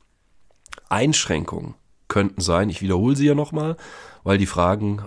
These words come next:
ähm, kommen häufig und die <laughs> treiben, rauben mir den Verstand. Wenn ihr einen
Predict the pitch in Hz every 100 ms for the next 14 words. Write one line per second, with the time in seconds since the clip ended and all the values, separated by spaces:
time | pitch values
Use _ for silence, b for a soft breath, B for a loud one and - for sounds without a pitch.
0 | - 90 90 - 120 117 120 117 113 87
1 | 95 90 - 92 85 - B B B B
2 | - 90 123 95 104 95 92 80 - -
3 | 87 110 B B B 101 104 110 113 147
4 | 147 110 110 110 110